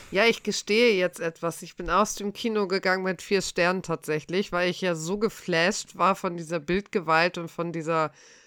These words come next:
Kürze, also gefühlt Kürze, die der Film dann ja doch hatte. Und auch die Art und Weise, auch den, äh, Schauspieler, Hauptdarsteller, wahnsinnig große Leistung. War da so geflasht von, dass ich vier Sterne gegeben hab. Ich hab jetzt, glaub ich, vor zwei oder drei Tagen tatsächlich doch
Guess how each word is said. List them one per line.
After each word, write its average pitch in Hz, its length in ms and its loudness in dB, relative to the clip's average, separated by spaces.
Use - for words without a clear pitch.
Kürze, 226 760 4
also 170 200 4
gefühlt 247 460 -4
Kürze, 226 420 2
die 190 120 -8
der 196 120 2
Film 196 280 -2
dann 190 180 -2
ja 180 100 2
doch 190 280 -2
hatte. 240 360 0
Und 196 460 2
auch 185 220 4
die - 160 0
Art 165 220 2
und 160 160 -8
Weise, 196 520 4
auch 180 140 4
den, 165 220 -4
äh, 165 220 -6
Schauspieler, 175 560 0
Hauptdarsteller, 180 800 2
wahnsinnig 180 640 2
große 175 320 -2
Leistung. 170 580 -2
War 180 140 4
da 185 120 6
so 170 140 -4
geflasht 196 580 2
von, 196 160 -6
dass 196 160 -2
ich 196 80 -4
vier 190 200 0
Sterne 190 420 2
gegeben 185 420 -2
hab. 190 140 0
Ich - 100 -2
hab 185 140 -2
jetzt, 165 160 -6
glaub 160 200 2
ich, - 280 -2
vor 180 220 -2
zwei 165 220 2
oder 247 180 4
drei 180 320 2
Tagen 208 400 0
tatsächlich 185 500 -8
doch - 420 2